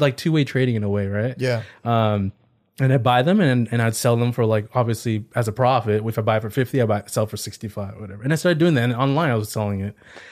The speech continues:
Speaker 1: And then next thing I know, I was like, "Shit, what else do I find around the house to sell?"
Speaker 2: That's how I got into eBay too.
Speaker 1: Yeah, <laughs> yeah.
Speaker 2: Yeah,
Speaker 1: We've,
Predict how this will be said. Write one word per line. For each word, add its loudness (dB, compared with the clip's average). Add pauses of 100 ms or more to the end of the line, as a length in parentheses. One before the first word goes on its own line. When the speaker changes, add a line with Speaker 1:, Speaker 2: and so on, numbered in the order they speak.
(140)
Speaker 1:
And 4
then 4
next 2
thing 4
I 4
know, 4
I 4
was 2
like, 2
"Shit, 0
what 2
else 2
do 2
I 4
find -2
around 0
the 2
house 0
to -2
sell?" 2
Speaker 2:
That's -2
how -2
I -2
got 2
into 2
eBay 2
too. 4
Speaker 1:
Yeah, 6
<laughs> 6
yeah. 4
Speaker 2:
Yeah, 6
Speaker 1:
We've, 4